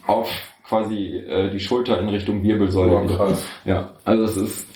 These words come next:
Speaker 1: ver-, verdammt massiv.
Speaker 2: Oh ja.
Speaker 1: Also wenn ich, äh, mich da zum Beispiel stoße oder so weiter, das ist quasi, äh,
Speaker 2: Durch den ganzen Körper.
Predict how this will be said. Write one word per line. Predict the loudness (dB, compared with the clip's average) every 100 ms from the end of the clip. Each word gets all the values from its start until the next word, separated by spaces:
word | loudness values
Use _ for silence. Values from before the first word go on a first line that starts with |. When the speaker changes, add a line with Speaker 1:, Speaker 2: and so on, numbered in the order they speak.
| -16
Speaker 1:
ver-, | -12 -10 -10 -12 -6 2 2
verdammt | 2 -4 -6 -4 -2 -4 -4
massiv. | -10 -8 -8 -8 -6 -2 0 2 2 4
Speaker 2:
Oh | 6 6
ja. | 4 2 0 -6 -12 -14
Speaker 1:
Also | -4 0 2 0 -4 -14
wenn | -10 -4 -2 0
ich, | -2 -6 -10 -16 _ _ _ _ _ _ -2
äh, | 2 2 2 0
mich | -2 -2 0
da | 0 0
zum | 0
Beispiel | -2 -2 -2 0 -2 -4
stoße | 0 2 2 2
oder | 2 4 2
so | 0
weiter, | -2 0 -2
das | -2 -6
ist | -10 -2
quasi, | 0 2 2 2 0 -2 -8 -20
äh, | -10
Speaker 2:
Durch | -4 2
den | 4 4 4
ganzen | 2 2 -2
Körper. | 2